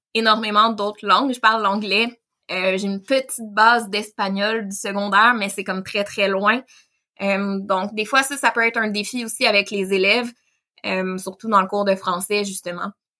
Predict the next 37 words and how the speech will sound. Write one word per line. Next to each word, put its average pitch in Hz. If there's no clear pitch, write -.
Donc, 185
euh, 190
mais 214
je -
trouve 277
qu'en 233
général, 233
ça 202
apporte 214
beaucoup 262
de 214
richesse 214
à 190
ce 190
milieu-là. 190
Je 220
trouve 208
que 202
les 214
élèves 220
ont 226
tellement 220
des 226
histoires 214
différentes, 214
qui -
nous 196
partagent 208
des 196
cultures 202
différentes, 202
que 175
je -
trouve 160
ça 185
vraiment 185
intéressant. 180